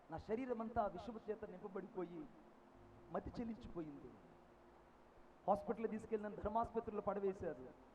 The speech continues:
కోమాలోకి వెళ్ళిపోయాను. డాక్టర్లు చెప్పారు, "ఇంక ఈ కుర్రోడు బతకడు, ఈ అబ్బాయి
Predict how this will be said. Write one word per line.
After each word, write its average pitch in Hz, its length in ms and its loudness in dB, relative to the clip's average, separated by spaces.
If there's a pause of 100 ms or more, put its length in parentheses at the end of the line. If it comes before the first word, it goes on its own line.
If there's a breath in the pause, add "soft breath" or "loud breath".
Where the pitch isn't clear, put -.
(720)
కోమాలోకి 247 480 10
వెళ్ళిపోయాను. 208 600 6 (840)
డాక్టర్లు 202 400 8
చెప్పారు, 190 280 4
"ఇంక 180 120 -4
ఈ 180 40 2
కుర్రోడు 175 340 2
బతకడు, 165 520 2 (840)
ఈ 151 40 4
అబ్బాయి 247 280 8